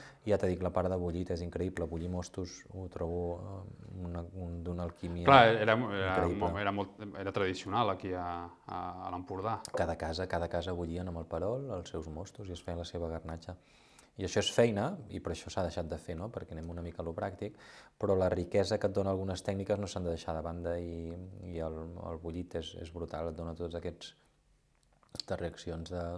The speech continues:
Speaker 1: de torrat, de matllar, d'aquestes
Speaker 2: Mm.
Speaker 1: oxidacions, és increïble. I ha anat sortint així, eh, després, a partir d'aquí, com que és un vi, entre cometes, jove, tot i tenir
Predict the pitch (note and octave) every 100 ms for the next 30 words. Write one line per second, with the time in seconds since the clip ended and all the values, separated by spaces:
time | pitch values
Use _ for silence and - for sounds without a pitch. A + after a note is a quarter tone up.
0 | F2+ E2+ E2 - D#2+ E2 E2 D#2+ E2 E2+
1 | E2+ E2 - F2 G2 F2 E2 D#2+ E2+ F2
2 | F2 E2+ E2+ E2+ E2 F#2+ - - - -
3 | - - - A2+ G#2 A#2 - B2+ A#2+ G2+
4 | - C3+ D3 - G#2 G2 F2+ F2 E2+ E2+
5 | E2+ F#2 G#2 G#2+ G2 F#2 A#2+ A#2+ A#2+ A2+
6 | A#2+ A#2 B2 A#2 G#2 F#2+ G#2+ G#2 G#2+ G#2+
7 | G2+ G2+ G2 F2+ F2 E2+ G#2+ G2 C#3 -
8 | F2 F#2 F2+ F#2 F#2